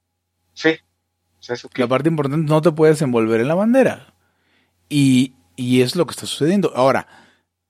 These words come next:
Speaker 2: un cártel que además es de-, un cártel de estados, ¿por qué habrías de, de, como libertario, vamos, por ningún lado podrías apoyarlo? En tanto cártel, porque car-, cártel es distinto al libre comercio.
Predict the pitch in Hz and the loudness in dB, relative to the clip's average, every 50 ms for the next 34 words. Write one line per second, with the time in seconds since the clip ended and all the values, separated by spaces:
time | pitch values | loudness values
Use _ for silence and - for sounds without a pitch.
0 | _ _ _ _ _ _ _ - 147 160 - 165 156 156 143 151 151 147 143 151 | _ _ _ _ _ _ _ -10 -10 -4 -2 -2 -2 0 0 0 0 0 0 -4
1 | - _ _ _ _ _ _ _ _ _ _ _ _ _ _ _ _ _ _ _ | -10 _ _ _ _ _ _ _ _ _ _ _ _ _ _ _ _ _ _ _
2 | _ - 135 131 127 123 123 127 131 120 - - - 127 117 - - _ _ 131 | _ -4 0 0 0 0 0 -2 -4 -4 -6 -8 -10 -14 -18 -18 -18 _ _ -4
3 | 127 127 123 120 123 131 120 131 139 131 135 131 139 143 139 127 117 98 - - | -4 -4 -4 -6 -10 -12 -10 -10 -6 -4 -4 -2 -2 -4 -4 -4 -6 -6 -4 -2
4 | - 175 151 113 107 123 160 - - - _ _ _ _ _ _ _ _ _ _ | 0 0 0 0 -4 -6 -8 -12 -16 -18 _ _ _ _ _ _ _ _ _ _
5 | _ _ _ _ _ _ _ _ _ _ _ _ _ _ _ _ _ _ _ - | _ _ _ _ _ _ _ _ _ _ _ _ _ _ _ _ _ _ _ -6
6 | 123 113 - - 160 151 151 151 156 160 160 156 151 147 180 - _ 131 117 113 | -6 -6 -2 0 2 2 2 2 2 2 2 2 0 -4 -10 -18 _ -20 -12 -4
7 | 117 120 113 110 110 104 107 113 110 110 104 113 - _ _ - 131 - 135 127 | -2 0 0 0 -2 -2 -2 -2 -2 -2 -4 -6 -14 _ _ -20 -12 -8 -6 -4
8 | 123 123 120 120 117 113 113 - 139 131 147 160 156 151 - 135 156 156 147 120 | -2 0 0 0 0 -2 -2 -2 0 0 0 0 -2 -4 -4 -4 -4 -4 -4 -6
9 | - - 120 113 113 117 117 120 143 170 170 156 151 170 190 175 165 143 131 135 | -6 -6 -6 -4 -4 -4 -4 -2 -2 0 0 2 4 4 2 2 2 0 0 0
10 | 120 131 127 - 113 113 143 202 247 214 143 113 113 120 127 123 123 139 131 117 | -2 -4 -8 -8 -8 -6 -6 -6 -4 -4 -2 -4 -2 -4 -4 -2 -2 -2 -2 -2
11 | 131 120 165 185 233 285 277 247 190 147 120 117 107 139 139 131 131 - - - | -4 -2 -2 -2 -2 -2 -4 -4 -4 -6 -8 -6 -4 -4 -4 -4 -8 -10 -4 -4
12 | 139 135 143 - 202 190 170 139 131 123 - 147 139 131 123 123 123 123 117 - | -4 -4 -2 -4 -4 -4 -4 -6 -6 -8 -8 -8 -6 -4 -4 -2 -2 -4 -4 -6
13 | - 110 143 190 190 - 285 311 330 | -6 -8 -8 -8 -8 -8 -8 -10 -10